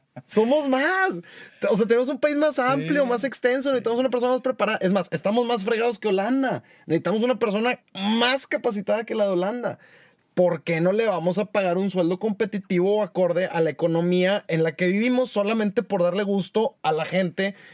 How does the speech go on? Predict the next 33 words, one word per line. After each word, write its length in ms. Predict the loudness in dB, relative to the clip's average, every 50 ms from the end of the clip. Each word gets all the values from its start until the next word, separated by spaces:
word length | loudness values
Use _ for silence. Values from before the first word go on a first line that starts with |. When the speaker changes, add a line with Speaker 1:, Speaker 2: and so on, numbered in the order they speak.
| -8 -4
Speaker 1:
que 80 | 0
no 160 | 0 0 0 0
quiere 200 | 0 0 2 2
ver 140 | 2 0
más 240 | 0 0 0 0 0
allá 240 | 0 2 2 2 2
de 80 | 2 0
lo 80 | 0
que 100 | -2 -4
tiene 200 | -2 0 0 2
enfrente? 480 | 2 4 2 2 2 0 -4 -8 -8 -8 -12 -8
Speaker 2:
Claro. 280 | -2 -2 0 0 0 0
Speaker 1:
¡Carajo! 440 | 2 2 2 2 0 -2 -8 -10 -10 _ -12 -6 -4
Speaker 2:
Por 140 | -2 0
una, 220 | 0 0 0 -2 -2 -4 -2
<laughs> 40 | -2
no 140 | -2 0
te 160 | 2 6 6 6
enojes, 480 | 6 4 -2 -4 -4 -2 -2 0 0
ya, 300 | 0 2 0 0 0 0 0
basta. 640 | 0 -2 -2 0 0 -2 -2 -2 -4 -4 -6 -8 -8 -6 -10 -10 -10 -12 _ -2
No, 400 | 0 2 2 2 2 2 0 0
es 200 | -2 -2 -2 -2
que 260 | -4 -6 -6 -6 -6
es, 320 | -6 -4 -2 -2 -2 -2 0
tienes, 280 | -2 -2 -2 -2 -4
tienes 240 | -4 -4 -4 -2 -2
razón, 500 | -4 -4 -2 -4 -4 -4 -4 -4 -6 -4
Beto. 320 | -6 -6 -6 -6 -8 -6
La 120 | -4 -4 -2
verdad 280 | -2 -2 0 0 0
es 140 | -2 -2 -6
que 340 | -8 -8 -6 -6 -6 -8